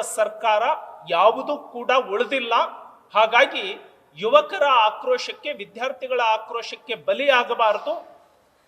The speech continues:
ತಕ್ಷಣ ನೀವು ನಿಮ್ಮ ಪ್ರಣಾಳಿಕೆಯಲ್ಲಿ ಹೇಳಿದ ಹಾಗೆ ಎರಡೂವರೆ ಲಕ್ಷ ನೋಟಿಫಿಕೇಶನ್ ಅನ್ನ ಒಂದು ವರ್ಷದ ಒಳಗೆ ಮಾಡ್ತೀವಿ ಅಂದಿದ್ರಲ್ಲ, ಈಗ ಒಂದು ದಿನ ತಡ ಮಾಡದೆ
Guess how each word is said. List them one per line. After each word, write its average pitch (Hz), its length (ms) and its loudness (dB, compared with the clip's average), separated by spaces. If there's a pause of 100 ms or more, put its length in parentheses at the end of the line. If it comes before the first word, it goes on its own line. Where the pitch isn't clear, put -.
ತಕ್ಷಣ 302 540 4
ನೀವು 262 240 0
ನಿಮ್ಮ 247 220 -2
ಪ್ರಣಾಳಿಕೆಯಲ್ಲಿ 254 920 2
ಹೇಳಿದ 240 320 -2
ಹಾಗೆ 240 520 -2 (460)
ಎರಡೂವರೆ 277 600 4
ಲಕ್ಷ 254 340 -4
ನೋಟಿಫಿಕೇಶನ್ 262 720 -2
ಅನ್ನ 262 160 -6 (120)
ಒಂದು 330 320 -2
ವರ್ಷದ 285 360 4
ಒಳಗೆ 247 320 0
ಮಾಡ್ತೀವಿ 254 640 0
ಅಂದಿದ್ರಲ್ಲ, 214 560 -4 (1200)
ಈಗ 269 300 2 (500)
ಒಂದು 277 500 -2
ದಿನ 262 140 0 (240)
ತಡ 233 160 2 (100)
ಮಾಡದೆ 226 720 0